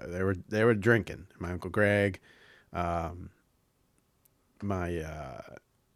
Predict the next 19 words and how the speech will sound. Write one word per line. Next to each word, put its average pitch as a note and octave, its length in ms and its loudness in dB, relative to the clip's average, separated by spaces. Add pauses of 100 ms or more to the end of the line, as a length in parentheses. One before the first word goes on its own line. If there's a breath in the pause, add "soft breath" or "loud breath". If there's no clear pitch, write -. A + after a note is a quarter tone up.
(680)
uh, A#1+ 340 -12 (1900)
my, G#2 200 0
any G#2 180 2
of F#2 140 -2
it, F#2 160 -6
my, F#2 200 -4
uh, F2 300 -8 (120)
Uncle G#2+ 240 -2
Butch A#2 300 4
was G2+ 100 2
in G#2+ 120 0
town. G#2 340 2
He, G2+ 180 0
he F#2+ 200 -8
would G#2 120 0
have G2+ 160 6
a F#2+ 60 -2
few G#2 260 2
too, G2+ 340 4